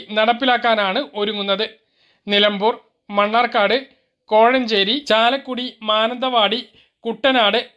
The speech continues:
കോതമംഗലം, ദേവികുളം, ഇരിട്ടി, മഞ്ചേശ്വരം, പത്തനാപുരം, കാഞ്ഞിരപ്പള്ളി, താമരശ്ശേരി, നെടുമങ്ങാട് താലൂക്കുകളിലാണ് ഇത് ആദ്യഘട്ടത്തിൽ നടപ്പിലാക്കുന്നത്. എന്നാൽ ഇത് സംസ്ഥാന റേഷൻ സംവിധാനത്തെ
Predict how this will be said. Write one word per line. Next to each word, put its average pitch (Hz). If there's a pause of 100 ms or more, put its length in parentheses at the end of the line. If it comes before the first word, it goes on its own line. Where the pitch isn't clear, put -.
(140)
കോതമംഗലം, 240 (300)
ദേവികുളം, 240 (320)
ഇരിട്ടി, 226 (340)
മഞ്ചേശ്വരം, 226 (240)
പത്തനാപുരം, 226 (420)
കാഞ്ഞിരപ്പള്ളി, 254 (280)
താമരശ്ശേരി, 233 (300)
നെടുമങ്ങാട് 254 (160)
താലൂക്കുകളിലാണ് 233 (140)
ഇത് 220 (160)
ആദ്യഘട്ടത്തിൽ 220 (100)
നടപ്പിലാക്കുന്നത്. 202 (300)
എന്നാൽ 208 (420)
ഇത് 226 (140)
സംസ്ഥാന 226 (260)
റേഷൻ 240
സംവിധാനത്തെ 254